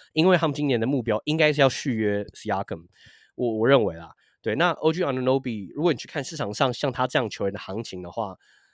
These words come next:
对不对？呃，像什么 Jeremy Grant，他拿五年一千六，一亿六千万，一亿六千万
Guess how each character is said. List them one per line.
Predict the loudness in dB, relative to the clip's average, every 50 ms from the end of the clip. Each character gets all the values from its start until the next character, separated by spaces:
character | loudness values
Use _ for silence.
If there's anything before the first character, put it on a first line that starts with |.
| _ _ _ _ _
对 | -2 0
不 | 0
对？ | 0 0 -2 -6 _
呃， | -8 -4 -4 -2 -2 -2 -4 -6 -8 -12 _ _ _ _ _ _ _ _ _ _ _ -4
像 | -2 -2 -2
什 | -2 -2 -4
么 | -4 -4 -4 -4 -4 -6 -8 -10 -12 -16 -18 _ _ _ _ _ _ _ _
Jeremy | 6 6 6 8 6 2 2
Grant， | 2 2 2 2 -2 _ _ _ _ _ _ _
他 | 0 2
拿 | 2 4 4 2 2 0 -2
五 | -4 -4 -2
年 | 0 0 0 0
一 | -2 -4
千 | -2 0 0 2 2
六， | 0 -2
一 | -2 -4 -4 -4 -4
亿 | 0
六 | 0 0 0
千 | 0 -2 -2 0
万， | 2 0 0 0 -6 -12 _ _ _ _
一 | -8 -6 -4 -2
亿 |
六 | -2 -2
千 | -2 -2 -4 -4
万 | -4 -6 -8